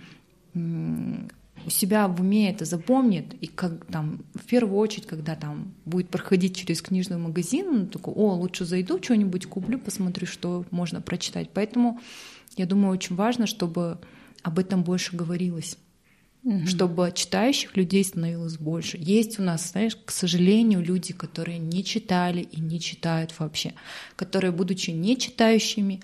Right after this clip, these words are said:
Speaker 1: а, читают нотации своим детям, что нужно читать книги. Ну, ну, не бывает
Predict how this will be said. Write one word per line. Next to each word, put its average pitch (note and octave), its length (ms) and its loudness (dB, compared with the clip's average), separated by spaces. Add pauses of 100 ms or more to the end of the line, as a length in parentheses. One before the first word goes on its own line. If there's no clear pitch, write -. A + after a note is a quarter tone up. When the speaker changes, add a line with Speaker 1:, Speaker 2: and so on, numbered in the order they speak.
(400)
Speaker 1:
а, D#3+ 260 -6
читают G3 400 2
нотации F3+ 480 0
своим E3 260 -2
детям, A3 280 2
что - 160 -4
нужно F3+ 260 2
читать D#3+ 300 -4
книги. D#3+ 420 -6
Ну, G#3 340 4 (600)
ну, G#3+ 160 0
не A3+ 180 8
бывает G3+ 560 4